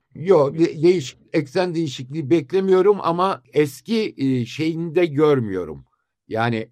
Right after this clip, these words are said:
ekonomik program, tek haneye ineceğiz filan hırsını da mevcut ekonomi yönetiminde de artık eski hırsı da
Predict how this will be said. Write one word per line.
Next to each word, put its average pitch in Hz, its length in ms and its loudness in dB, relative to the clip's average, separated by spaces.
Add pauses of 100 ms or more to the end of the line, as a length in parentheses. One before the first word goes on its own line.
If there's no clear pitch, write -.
(180)
ekonomik 143 560 -2
program, 143 580 -2
tek 147 220 -4
haneye 143 340 -2
ineceğiz 127 600 -4
filan 139 380 -4
hırsını 151 580 -4
da 131 280 -2 (140)
mevcut 143 500 -2
ekonomi 156 480 -2
yönetiminde 131 720 -2
de 131 120 -2 (120)
artık 135 400 -4
eski 139 440 -2
hırsı 123 480 -4
da 170 180 -2